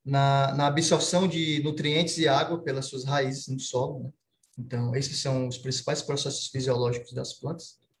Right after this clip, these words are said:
né? E, consequentemente, se ela influencia no crescimento, nesses processos fisiológicos, ela vai também influenciar na produtividade da cultura do café, tá bom? Então, qual é a temperatura do ar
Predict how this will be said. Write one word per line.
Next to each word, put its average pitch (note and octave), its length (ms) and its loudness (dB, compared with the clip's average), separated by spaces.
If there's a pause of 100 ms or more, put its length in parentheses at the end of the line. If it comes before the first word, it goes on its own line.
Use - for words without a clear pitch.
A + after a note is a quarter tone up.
(120)
né? C3+ 200 -8 (460)
E, C4+ 160 4
consequentemente, A#3 1160 4
se A#3+ 220 4
ela A#3+ 160 10
influencia G#3 640 6
no E3+ 160 4
crescimento, F#3+ 720 4
nesses G3+ 320 0
processos F3+ 420 -2
fisiológicos, E3+ 600 4 (360)
ela A3+ 160 4
vai G3+ 220 2
também F3+ 320 2
influenciar F3 540 -2
na D3+ 140 -4
produtividade F#3+ 880 -2 (320)
da D3+ 80 0
cultura D3+ 340 -4
do E3 120 0
café, B2 400 -2 (300)
tá A2 80 -12
bom? C#3 280 -6 (840)
Então, G3 220 6
qual B3 160 8
é A#3+ 80 12
a A#3+ 80 6
temperatura G#3+ 720 6
do E3+ 260 4
ar F3 380 4